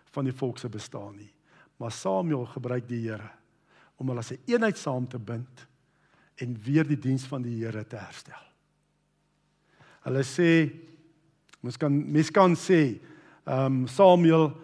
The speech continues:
het die mag gehad van Aaron en Moses. Aaron was mos die hoëpriester gewees en Moses die leier. En dit is wat Samuel was. Hy was die leier gewees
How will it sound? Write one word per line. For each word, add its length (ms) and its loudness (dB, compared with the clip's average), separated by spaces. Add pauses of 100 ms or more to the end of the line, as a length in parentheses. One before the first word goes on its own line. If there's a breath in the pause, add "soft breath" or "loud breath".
(300 loud breath)
het 200 -4
die 120 2
mag 340 6
gehad 360 4
van 140 0
Aaron 680 2
en 180 4
Moses. 500 0
Aaron 380 2
was 180 -2
mos 160 -6
die 220 -8 (300)
hoëpriester 520 -2
gewees 300 -2
en 100 0
Moses 360 0
die 120 -2
leier. 360 0 (420 loud breath)
En 100 -2
dit 140 0
is 120 -12
wat 180 0
Samuel 320 -2
was. 420 -6 (720)
Hy 100 2
was 140 0
die 140 -2
leier 360 2
gewees 540 -4